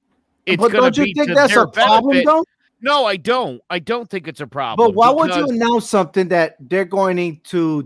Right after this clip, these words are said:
Speaker 2: do something and not have a plan
Speaker 1: You,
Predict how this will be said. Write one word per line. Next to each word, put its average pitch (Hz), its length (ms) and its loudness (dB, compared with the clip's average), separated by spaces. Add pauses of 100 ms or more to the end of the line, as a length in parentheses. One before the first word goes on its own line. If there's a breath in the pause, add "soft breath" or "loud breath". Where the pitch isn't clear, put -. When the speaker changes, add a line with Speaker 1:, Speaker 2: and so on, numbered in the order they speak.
(100)
Speaker 2:
do 233 240 -2
something 151 640 -6 (500)
and 175 480 -2 (100)
not 180 340 -2
have 202 180 0
a 180 60 -4
plan 180 600 0
Speaker 1:
You, 170 60 -18